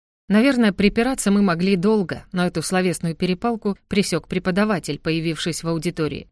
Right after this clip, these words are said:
Все притихли разом, создав видимость, что очень увлечены темой занятия. Я только ладонью щеку подпёр, прожигая взглядом спину Катьки, втайне надеясь, что её икота замучает. Куда там? Эта ведьма даже не обернулась, словно ей мои импульсы и флюиды были по боку.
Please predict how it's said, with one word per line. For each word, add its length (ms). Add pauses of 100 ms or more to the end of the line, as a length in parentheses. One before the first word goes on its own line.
(160)
Все 180
притихли 500
разом, 420 (120)
создав 400
видимость, 460
что 120
очень 320
увлечены 500
темой 300
занятия. 540 (520)
Я 260
только 280
ладонью 460
щеку 360
подпёр, 460
прожигая 480
взглядом 440
спину 340
Катьки, 440 (160)
втайне 400
надеясь, 400
что 180
её 260
икота 420
замучает. 600 (260)
Куда 340
там? 320
Эта 220
ведьма 400
даже 260
не 120
обернулась, 840
словно 280
ей 200
мои 180
импульсы 560
и 40
флюиды 440
были 260
по 200
боку. 340